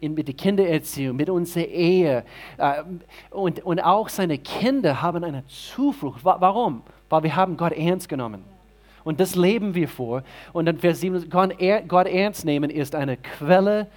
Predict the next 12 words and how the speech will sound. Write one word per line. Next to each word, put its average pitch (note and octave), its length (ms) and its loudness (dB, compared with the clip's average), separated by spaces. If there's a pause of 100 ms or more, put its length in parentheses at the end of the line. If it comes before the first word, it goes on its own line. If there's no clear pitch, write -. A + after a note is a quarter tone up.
(240)
des - 240 -4
Lebens, C#3+ 840 0
denn C3+ 300 -4
dadurch E3 580 -4
vermeidest D#3+ 880 -8
du G3 260 -12 (1120)
tödliche A3 560 -6
Fehler. G#2 360 -10 (920)
Und C#3 100 -8
in C#3 80 -4
manche G3 340 -2
Situationen, G3 760 0